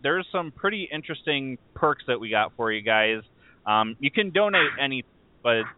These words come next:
the perks, um, go anywhere from ten to, uh, two hundred and fifty dollar, uh, donations. Um, we've got stuff like being accredited as a producer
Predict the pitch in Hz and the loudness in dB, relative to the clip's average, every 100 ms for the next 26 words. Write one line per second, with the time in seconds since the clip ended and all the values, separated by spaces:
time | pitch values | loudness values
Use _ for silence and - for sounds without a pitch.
0 | - 127 - 156 165 160 - - - 123 | 0 0 0 -6 -4 -6 -18 -14 2 4
1 | 117 113 117 131 120 120 120 123 120 117 | 4 0 -2 0 2 -2 -6 -2 0 0
2 | - 113 110 - 131 131 131 - 135 123 | 0 -4 -4 -2 -2 -2 -10 -6 -2 0
3 | 117 113 104 _ _ _ _ _ 113 107 | 0 -4 -8 _ _ _ _ _ 2 2
4 | 104 135 135 131 123 117 123 123 113 113 | 0 -6 -6 -4 -6 -6 -8 -8 0 2
5 | 110 113 110 107 104 - 113 107 107 110 | 4 2 0 -4 -6 -12 -2 -2 -2 -6
6 | 107 107 - 107 107 107 - - _ _ | -6 -6 -8 -10 -10 -14 -18 -20 _ _
7 | 107 104 101 101 101 - 120 113 113 110 | 2 4 2 -2 -10 -4 -2 0 -2 2
8 | 117 113 - 123 113 - 123 110 107 _ | 4 4 0 2 2 2 0 0 0 _
9 | - _ _ - 135 131 123 151 135 131 | -20 _ _ -4 -4 -2 -2 0 0 0
10 | 131 127 120 113 117 127 127 127 123 | -2 -2 -4 -8 -8 -8 -4 0 0